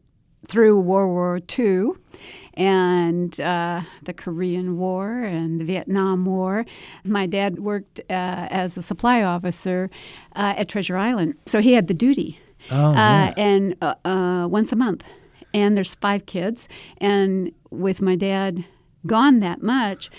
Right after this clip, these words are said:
Speaker 2: Sure.
Speaker 1: uh, somebody gets to sleep with mom in the comfortable warm bed.
Speaker 2: That's right.
Speaker 1: Yeah, and so, uh, and being the youngest, I was, uh, got to sleep with her more than anybody else. And we would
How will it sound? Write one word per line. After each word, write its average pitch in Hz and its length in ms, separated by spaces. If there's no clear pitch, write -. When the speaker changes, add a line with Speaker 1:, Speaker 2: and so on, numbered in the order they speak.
Speaker 2:
Sure. - 280
Speaker 1:
uh, 190 340
somebody 254 340
gets - 220
to 190 80
sleep 226 280
with - 120
mom 214 440
in 262 200
the 220 80
comfortable 208 520
warm 269 320
bed. 185 320
Speaker 2:
That's 147 380
right. 160 300
Speaker 1:
Yeah, 208 400
and 214 320
so, 214 420
uh, 196 640
and 196 180
being 208 160
the 190 100
youngest, 196 600
I 220 320
was, 185 560
uh, 175 360
got 190 280
to 170 400
sleep 202 340
with 170 140
her 170 240
more 185 320
than 170 300
anybody 165 460
else. 180 400
And 185 760
we 208 360
would 185 300